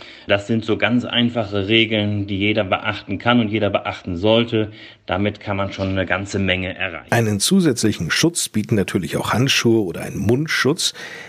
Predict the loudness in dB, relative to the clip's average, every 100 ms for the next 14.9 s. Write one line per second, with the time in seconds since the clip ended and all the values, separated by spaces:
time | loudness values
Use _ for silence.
0 | -20 -20 -4 0 2 0 2 2 2 2
1 | 0 -2 2 2 2 2 0 0 -2 -4
2 | -4 -10 -16 _ 0 2 2 0 0 -2
3 | 2 4 4 0 -6 -6 -2 2 2 0
4 | -2 0 0 2 0 -4 -14 -10 0 2
5 | 2 2 2 2 2 0 0 0 2 4
6 | 2 2 2 2 0 -2 -6 -6 -10 -4
7 | -4 0 0 0 -2 -2 -2 -4 0 2
8 | 2 0 -4 -2 0 2 2 0 0 2
9 | 0 0 2 2 2 0 0 0 2 2
10 | 2 0 2 2 2 2 2 0 -6 -8
11 | -4 0 2 2 0 0 0 2 0 0
12 | 0 0 -2 -2 -8 0 2 2 0 -2
13 | -2 -2 -2 0 0 0 -2 -2 -4 -2
14 | 0 0 0 0 0 0 0 0